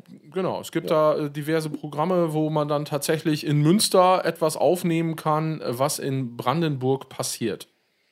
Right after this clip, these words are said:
Speaker 2: Mit,
Speaker 1: In Studioqualität.
Speaker 2: mit Laser.
Speaker 1: Laser, Quasar und Blazer.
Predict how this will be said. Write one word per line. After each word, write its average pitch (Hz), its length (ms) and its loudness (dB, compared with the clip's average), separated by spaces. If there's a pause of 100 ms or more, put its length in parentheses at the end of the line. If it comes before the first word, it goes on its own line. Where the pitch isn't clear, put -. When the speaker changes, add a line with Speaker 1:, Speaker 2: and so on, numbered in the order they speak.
(220)
Speaker 2:
Mit, 151 320 2
Speaker 1:
In 120 100 -2
Studioqualität. 117 720 -2
Speaker 2:
mit 139 160 2
Laser. 143 640 2 (320)
Speaker 1:
Laser, 143 1120 4 (320)
Quasar 185 920 2
und 117 400 -2
Blazer. 107 1120 0